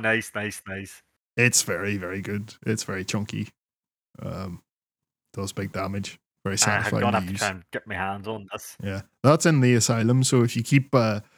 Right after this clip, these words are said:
Speaker 2: if you, if you're doing the, if you do an adventure mode of that first area, which I can't remember what it's called, uh, just, you'll, you'll see the asylum straight away.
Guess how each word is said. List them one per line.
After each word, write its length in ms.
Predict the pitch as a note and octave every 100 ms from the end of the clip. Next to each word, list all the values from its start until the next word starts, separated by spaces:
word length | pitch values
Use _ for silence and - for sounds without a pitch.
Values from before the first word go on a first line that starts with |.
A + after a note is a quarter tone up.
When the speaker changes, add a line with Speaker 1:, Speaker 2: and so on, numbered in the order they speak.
| _ _ _ -
Speaker 2:
if 200 | A2 -
you, 60 | - _
if 140 | A2
you're 100 | A2+
doing 300 | G#2+ A#2+ B2
the, 440 | A2+ A2 G#2 F2+ E2+ - _ _ _ _ _ _ _ _ _ C#3 -
if 160 | B2
you 40 | B2
do 160 | C3+ C3+
an 100 | C3
adventure 420 | A2 A#2 A#2+ C3+
mode 320 | B2+ B2 A#2+
of 280 | G#2+ A2+ G#2+
that 200 | A#2 G2+
first 300 | B2+ A#2 -
area, 340 | A#2 A#2+ A#2
which 220 | A2 G2
I 40 | A2+
can't 200 | - G2
remember 260 | A2 G#2+ A2
what 140 | G#2+
it's 120 | A2
called, 540 | - A2 A2 A#2 A2+ - -
uh, 260 | G#2 G2 F#2 - _
just, 260 | - G#2 - _ _ _ _ _ _ _ _ _ _ _ _ - D#2+
you'll, 420 | - C#3+ D3 C3 A2+
you'll 180 | D3 C#3+
see 220 | C3+ E3 F3
the 140 | F#3+
asylum 420 | D3+ C3 A#2+ B2+ A#2+
straight 340 | - B2+ A#2
away. 540 | A2 G2+ A2 C3+ C3+